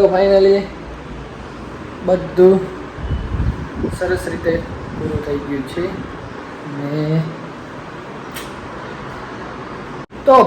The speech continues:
finally આપણે હવે સિંગલ નથી રહ્યા, હવે મિંગલ થઈ ગયા છીએ. આપણે સિંગલમાંથી મિંગલ ને મને મજા આવે છે બહુ. એમાં એવું છે કે આપણે જે ગમતું હોય એ વ્યક્તિ મળી જાય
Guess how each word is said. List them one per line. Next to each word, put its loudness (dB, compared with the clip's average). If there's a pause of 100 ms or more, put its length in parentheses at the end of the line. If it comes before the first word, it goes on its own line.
(100)
finally 8
આપણે 10
હવે 10
સિંગલ 4
નથી 4
રહ્યા, 6
હવે 2
મિંગલ 2
થઈ 0
ગયા 2
છીએ. 0
આપણે 0
સિંગલમાંથી 2
મિંગલ 2 (640)
ને -4
મને -2
મજા 0
આવે 2
છે -2
બહુ. -2 (1600)
એમાં 4
એવું 4
છે 0
કે 0
આપણે 4 (160)
જે 2
ગમતું 2
હોય 4
એ 4
વ્યક્તિ 0
મળી 0
જાય 2